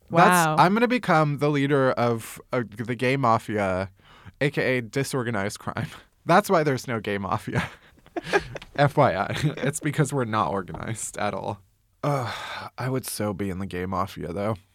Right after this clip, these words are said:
Speaker 2: Anyway, this forty-nine-year-old man is accused of smashing a glass door and breaking into a Nashville area home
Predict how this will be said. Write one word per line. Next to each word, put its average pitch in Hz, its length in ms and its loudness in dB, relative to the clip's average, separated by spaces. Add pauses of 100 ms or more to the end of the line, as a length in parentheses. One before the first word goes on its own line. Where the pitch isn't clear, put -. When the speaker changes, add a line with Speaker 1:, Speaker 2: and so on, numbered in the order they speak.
(320)
Speaker 2:
Anyway, 120 760 4
this 202 380 4
forty-nine-year-old 208 920 6
man 160 320 6
is 151 200 0
accused 185 600 2
of 143 120 2
smashing 170 600 2
a 160 80 4
glass 139 400 6
door 196 400 6
and 151 200 2
breaking 165 400 2
into 156 320 0
a 135 120 2
Nashville 147 800 0
area 127 420 2
home 147 600 -2